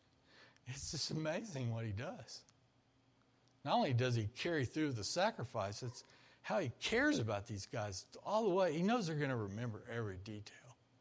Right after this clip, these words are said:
May our eyes be open to the glories of the cross, and may we not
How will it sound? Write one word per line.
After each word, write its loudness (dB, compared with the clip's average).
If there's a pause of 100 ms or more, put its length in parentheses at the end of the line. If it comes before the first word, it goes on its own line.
(4000)
May 6
our 8
eyes 8
be -4
open 2
to -4
the 0
glories 4
of -4
the -4
cross, -2 (1000)
and -4
may 0
we 4
not 2